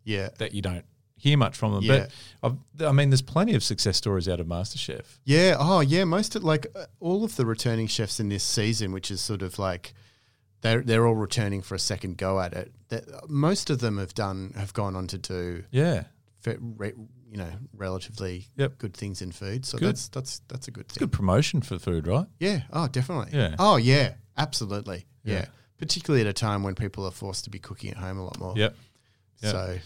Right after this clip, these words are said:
Speaker 2: I'm gonna go get a kingfish on the way home and, um,
Speaker 1: Oh, great. Where are you gonna get a kingfish on the way home?
Speaker 2: Doesn't matter. Um,
Speaker 1: Okay.
Speaker 2: <laughs>
Speaker 1: I've got a guy.
Speaker 2: <laughs> Got a guy. We
Speaker 1: Yeah.
Speaker 2: meet in the back alley.
Speaker 1: Yeah,
Speaker 2: He
Speaker 1: love
Speaker 2: just,
Speaker 1: it.
Speaker 2: yeah, he's got,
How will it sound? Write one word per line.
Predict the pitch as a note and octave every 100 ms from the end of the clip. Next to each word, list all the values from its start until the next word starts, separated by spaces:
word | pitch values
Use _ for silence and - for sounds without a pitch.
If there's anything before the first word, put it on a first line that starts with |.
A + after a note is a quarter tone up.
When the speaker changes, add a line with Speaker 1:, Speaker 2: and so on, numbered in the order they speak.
| -
Speaker 2:
I'm | A2+
gonna | A#2+ G#2
go | G2+ F#2
get | F#2
a |
kingfish | E2+ A2 G#2 G#2+ G2
on | F#2+
the |
way | F#2 F2+
home | F2 F#2 F#2
and, | F#2 F#2
um, | F#2 F#2 C3+
Speaker 1:
Oh, | A#2+ - _ _
great. | B2 C#3+
Where | C3 C#3
are |
you | C#3+
gonna | C3
get | B2
a | A2
kingfish | - B2+ A#2 -
on | G#2+
the |
way | G#2
home? | G2 A#2 B2+
Speaker 2:
Doesn't | - -
matter. | G2 A#2 C3+ - _ -
Um, | A2
Speaker 1:
Okay. | G#2 G#2+ - G#2 G2 C#3 -
Speaker 2:
<laughs> | - -
Speaker 1:
I've | A2 G#2
got | F#2+
a |
guy. | F#2 F2+ D#2 - C#3+ - - D#3+ -
Speaker 2:
<laughs> | - - - - C3+
Got | D3 A2+
a |
guy. | G#2 F2+ F2+ F2
We | B2
Speaker 1:
Yeah. | A#2
Speaker 2:
meet | A#2+
in |
the | G#2
back | F#2+ F#2+ G2+
alley. | F#2 F#2+
Speaker 1:
Yeah, | F2+ A2+
Speaker 2:
He | G#2+
Speaker 1:
love |
Speaker 2:
just, | A2+ C3 -
Speaker 1:
it. | G2+
Speaker 2:
yeah, | D#2
he's | F2
got, | -